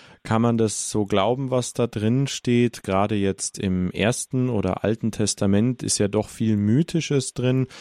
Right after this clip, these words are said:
also, sage ich mal, außergewöhnliche Erzählungen,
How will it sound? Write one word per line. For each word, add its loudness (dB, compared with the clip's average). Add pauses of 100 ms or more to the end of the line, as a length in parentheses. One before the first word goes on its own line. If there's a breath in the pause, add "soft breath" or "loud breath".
(240 loud breath)
also, 4 (180)
sage -2
ich -4
mal, 2
außergewöhnliche 0
Erzählungen, 2